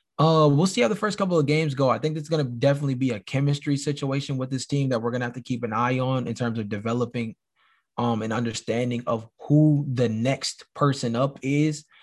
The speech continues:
Um, we saw this a little bit with the Aces last year, who were significantly injured, and they ended up making it all work out, and they ended up turning an M V P out in the meantime. So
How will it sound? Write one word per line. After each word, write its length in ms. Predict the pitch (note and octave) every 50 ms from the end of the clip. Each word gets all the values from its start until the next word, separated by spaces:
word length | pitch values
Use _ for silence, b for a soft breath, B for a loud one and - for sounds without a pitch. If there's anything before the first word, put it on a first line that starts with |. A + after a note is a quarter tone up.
| b b b b _
Um, 480 | C3 C#3 D3 D3 C#3 C3+ C3 C3 C3 - _ -
we 180 | C#3 E3+ A3+
saw 280 | A3+ - C4+ B3 C4 C4+
this 180 | C#4 C4 -
a 40 | C4+
little 220 | C4 B3+ C4 B3+ C4
bit 180 | A3+ C#4 C#4
with 140 | A#3+ B3+ A#3+
the 180 | - - - -
Aces 360 | A#3+ B3 A#3+ B3 C4 A3+ A3
last 400 | A3+ G#3 A3 B3 B3+ B3+ - -
year, 100 | F#3+ D3+
who 140 | C3+ D3 D#3
were 100 | D#3 D3+
significantly 720 | D3 - D3+ D3+ D#3 D3+ C#3 D3 C#3+ C#3+ C3+ B2 B2+ G#2+
injured, 320 | C3 C#3 C3+ A#2 A#2+ A#2
and 140 | A2+ A2+ A2
they 140 | B2 C3+ D#3+
ended 180 | G3 G#3+ G3+ G#3+
up 100 | G3 E3+
making 300 | F3 F#3 F#3+ F#3+ F#3+ F#3
it 100 | F#3 F#3
all 220 | F#3 F3+ F3+ F3
work 240 | E3+ F3 F3+ F3 F3
out, 180 | F3+ G3 -
and 80 | - C3
they 140 | C3+ C#3 D#3+
ended 180 | F3 F3+ E3+
up 140 | F3 D3 -
turning 340 | - E3+ F3 F#3 F#3 E3 C3+
an 80 | B2 C#3
M 160 | E3+ F#3+ F3+
V 160 | D#3+ F3 E3
P 260 | D3 - G3+ A3 F3
out 200 | D3+ B2+ A2 A2+
in 40 | A#2
the 60 | A#2+
meantime. 640 | A#2+ A#2+ A#2+ A#2+ A2+ G#2 - A#2+ A2 G2+ G2 G2 G2
So 420 | - - - C3 B2 B2 A#2 A#2+